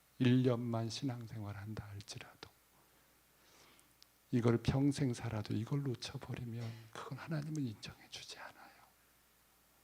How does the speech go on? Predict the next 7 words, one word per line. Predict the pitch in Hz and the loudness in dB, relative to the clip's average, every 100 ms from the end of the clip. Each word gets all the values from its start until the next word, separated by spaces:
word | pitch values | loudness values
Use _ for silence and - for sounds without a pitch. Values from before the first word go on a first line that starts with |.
| _ _ _ _ _ _ _ | _ _ _ _ _ _ _
우리의 | 104 101 92 | -2 0 -2
마음이 | 90 90 90 92 90 95 92 - _ _ _ _ _ _ _ _ _ _ _ _ _ _ _ | -2 -4 -4 -6 -8 -12 -14 -20 _ _ _ _ _ _ _ _ _ _ _ _ _ _ _
주님께로부터 | - 117 98 107 117 - - - - - | -2 0 0 -2 -6 -8 -10 -8 -8 -8
멀어지지 | - - - - - - | -12 -12 -10 -10 -8 -8
않도록 | - - - - - - _ _ _ _ _ _ _ _ _ 135 | -10 -10 -10 -10 -10 -14 _ _ _ _ _ _ _ _ _ 2
늘 | 117 113 110 - - - - - - _ | 4 4 0 -10 -20 -20 -20 -20 -20 _
마음의 | - 92 104 104 101 101 104 107 | 0 2 2 2 0 0 0 -2